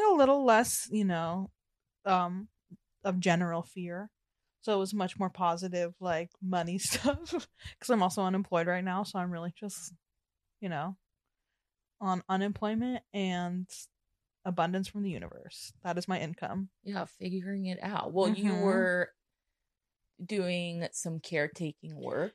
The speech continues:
Speaker 1: Yeah, I've basically had a caretaking position on and off since I was, like,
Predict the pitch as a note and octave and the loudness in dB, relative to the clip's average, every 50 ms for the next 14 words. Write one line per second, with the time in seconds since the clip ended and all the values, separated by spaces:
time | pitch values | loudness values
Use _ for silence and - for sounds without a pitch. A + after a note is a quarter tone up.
0 | _ _ - D#4 F4 G4 F#4+ D#4 A#3+ G3+ - - - G#3 A#3+ B3+ C#4 D4 C#4 - | _ _ -4 2 6 8 8 10 10 8 6 6 6 8 10 10 8 6 2 0
1 | - A#3 B3+ C4 C#4+ - - E4 D#4 - F4 F4 E4 D4+ C#4 C4+ C4 B3+ B3+ B3+ | 6 8 8 8 8 6 4 2 2 2 2 2 2 6 6 8 8 8 8 6
2 | A#3 A3+ A3 G3+ G3 G3 G3 F#3+ - - - F#3+ F#3 F#3+ - - G#3 G3 G3 G3+ | 6 8 8 8 8 6 4 2 -4 -2 2 2 2 2 2 0 0 0 2 0
3 | F#3+ F#3 - - G#3 F#3 F3 F3+ F3 - - - F3+ F3+ F3 F3 F3 F3+ E3+ - | -2 -2 0 0 0 0 2 0 -2 -2 -2 0 0 0 0 0 -2 -2 -4 -6
4 | _ _ _ - _ _ _ _ _ _ - G3 F3+ F3 F3 E3+ F3 F3 E3 D#3 | _ _ _ -20 _ _ _ _ _ _ 2 4 6 6 6 6 4 4 4 4
5 | D3+ D3+ D#3+ D#3+ - - - - E3 D3+ - D#3 D3 D3 - - D3 D3 | 4 2 0 -2 -6 -4 -2 0 0 2 0 0 -2 -2 -4 -6 -8 -8